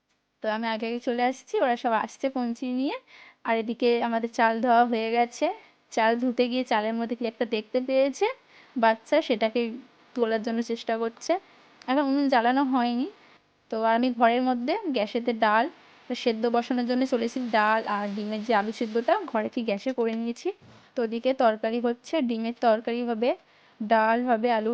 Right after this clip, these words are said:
ভাজা হচ্ছে, একটা সব রকম সবজি দিয়ে একটা কি পাঁচমিশালি চচ্চড়ি আর কি একটা বলে, যাই হোক আমার জানা নেই। একটা ওই তরকারি হবে,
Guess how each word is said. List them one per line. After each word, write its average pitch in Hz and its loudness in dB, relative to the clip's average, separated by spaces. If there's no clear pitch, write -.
ভাজা 233 0
হচ্ছে, 233 -4
একটা 277 -6
সব 233 -2
রকম 233 -2
সবজি 226 -4
দিয়ে 226 -2
একটা 233 -4
কি 269 -6
পাঁচমিশালি 240 0
চচ্চড়ি 226 -4
আর 240 -2
কি - -2
একটা 247 2
বলে, 233 2
যাই 220 0
হোক 254 -2
আমার 240 0
জানা 226 -2
নেই। 277 0
একটা 233 -4
ওই 254 4
তরকারি 247 2
হবে, 262 2